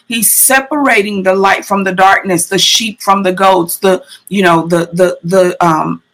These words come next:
the good from the bad, the wheat from the tares. He is separating.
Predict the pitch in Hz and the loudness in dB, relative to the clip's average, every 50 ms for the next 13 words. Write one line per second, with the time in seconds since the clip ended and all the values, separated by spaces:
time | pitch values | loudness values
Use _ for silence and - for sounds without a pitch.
0 | _ _ _ _ _ _ _ _ _ _ _ _ _ _ - - - 170 170 208 | _ _ _ _ _ _ _ _ _ _ _ _ _ _ -16 -12 -6 -2 0 0
1 | 190 190 - 208 240 247 233 226 - - 202 190 190 180 175 175 180 196 190 185 | 0 0 -2 -2 -2 -2 -2 -2 -2 -2 0 0 0 0 -2 0 2 2 4 4
2 | 180 170 185 175 170 180 170 196 190 185 175 175 214 247 254 269 - - 202 185 | 4 2 0 -2 -2 -2 0 0 0 -2 -2 -2 -2 -2 -2 -2 -2 -2 0 0
3 | 185 190 185 - 202 202 196 190 196 247 254 220 202 185 - - - - 233 247 | 0 -2 -2 -2 0 0 0 0 0 -2 -2 -2 -2 -2 -2 -2 0 2 2 2
4 | 254 254 - 285 262 247 226 208 202 190 175 170 165 170 170 | 2 2 -2 -2 0 2 2 4 4 4 2 2 -2 -6 -10